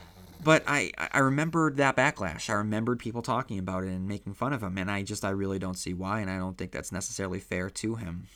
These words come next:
Um, 'cause I, I, like I said, I, I mean, I think that he, he's playing a guidance counselor, and I think that he seems like a guidance counselor to me. Anyway, the scene itself is a turning point between the two characters,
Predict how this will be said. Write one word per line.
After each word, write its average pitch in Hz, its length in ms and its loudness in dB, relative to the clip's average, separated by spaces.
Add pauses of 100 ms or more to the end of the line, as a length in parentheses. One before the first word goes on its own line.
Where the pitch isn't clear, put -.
(200)
Um, 90 540 -6 (840)
'cause 95 120 -6
I, 95 100 -2 (100)
I, 90 220 -4
like 92 160 0
I 104 60 0
said, 107 320 -2 (720)
I, - 140 -4
I 101 80 0
mean, 95 120 -2
I 95 80 -2
think 95 220 -6
that 80 140 -2
he, 92 380 -2 (160)
he's 156 220 4
playing 180 260 8
a 170 60 6
guidance 147 300 6
counselor, - 400 -8 (180)
and 110 140 0
I 107 40 2
think 113 220 -2
that 117 140 0
he 123 200 -2
seems 127 360 0
like 117 100 0
a 113 60 0
guidance 101 260 -2
counselor - 280 -10
to - 60 -16
me. - 80 -14 (120)
Anyway, 135 280 6 (460)
the 139 120 4
scene 196 260 6
itself 151 360 6
is 113 60 -2
a 113 80 0
turning 123 300 0
point 98 180 -2
between 104 240 -4
the 98 80 -2
two 95 140 -2
characters, - 760 -4